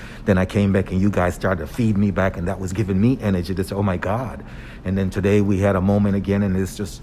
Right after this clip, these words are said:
excellent, and it just keeps building and building, because you guys are building me to build you. <laughs>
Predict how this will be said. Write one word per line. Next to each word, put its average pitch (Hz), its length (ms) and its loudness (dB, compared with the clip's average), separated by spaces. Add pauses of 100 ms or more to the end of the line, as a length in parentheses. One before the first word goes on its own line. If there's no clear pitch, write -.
excellent, 92 560 -6
and 90 160 -4
it 92 60 -4
just 95 180 -6
keeps 104 220 -6
building 104 440 -2
and 90 140 -2
building, 101 400 -2 (480)
because 104 320 0
you 143 100 6
guys 113 300 4
are 107 100 2
building 104 480 2
me 113 300 4
to - 140 -6
build 101 320 2
you. 95 380 4 (260)
<laughs> - 320 -10